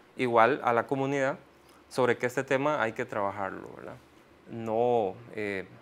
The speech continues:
como ha estado, se ha estado dando, ¿verdad? Que ya se ven las consecuencias entre conflictos, entre, por ejemplo, entre una y ot-, estudiantes de una institución y otra, eh, que han,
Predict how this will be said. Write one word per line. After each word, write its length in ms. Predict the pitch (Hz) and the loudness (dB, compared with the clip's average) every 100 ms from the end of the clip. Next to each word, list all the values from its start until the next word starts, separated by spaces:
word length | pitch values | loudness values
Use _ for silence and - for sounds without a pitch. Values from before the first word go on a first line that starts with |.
| - | -6
como 200 | 123 120 | -2 -2
ha 20 | |
estado, 380 | 113 120 117 123 | 0 4 6 4
se 180 | - 123 | 2 0
ha 40 | |
estado 320 | 113 131 127 | 4 6 8
dando, 300 | 135 143 165 | 8 6 2
¿verdad? 240 | 143 117 131 | 0 0 -2
Que 140 | 113 | -4
ya 240 | 107 117 - - - | 0 0 -2 -14 -20
se 140 | - 123 | -2 0
ven 120 | 120 | 2
las 100 | 131 | 0
consecuencias 840 | 143 135 131 - 135 139 139 127 | -4 -4 -4 2 2 2 -4 -8
entre 320 | 117 110 104 | -8 -10 -12
conflictos, 720 | 98 104 117 139 135 - 135 | -8 -8 -4 -4 -4 -12 -10
entre, 400 | 120 107 110 107 110 - - - - | -10 -10 -8 -8 -8 -14 -20 -20 -2
por 120 | 120 | 0
ejemplo, 440 | 113 127 135 147 175 - - - - | 0 -2 -4 -8 -12 -16 -20 -20 -18
entre 320 | - 117 - 120 | -10 -10 0 0
una 360 | 123 139 147 | 2 0 -2
y 40 | 127 | -4
ot-, 220 | 123 - | -6 -8
estudiantes 560 | 117 - 127 120 123 | -10 -4 0 0 0
de 80 | 139 | -2
una 120 | 135 | 0
institución 520 | 147 147 139 127 139 147 | -2 -4 -6 -4 -4 -2
y 100 | 143 | 0
otra, 340 | 151 190 196 - - - - - - | -2 -2 -8 -8 -20 -20 -20 -20 -12
eh, 380 | - 113 113 110 | -2 0 0 0
que 80 | 110 | 0
han, 200 | 117 127 | 0 -2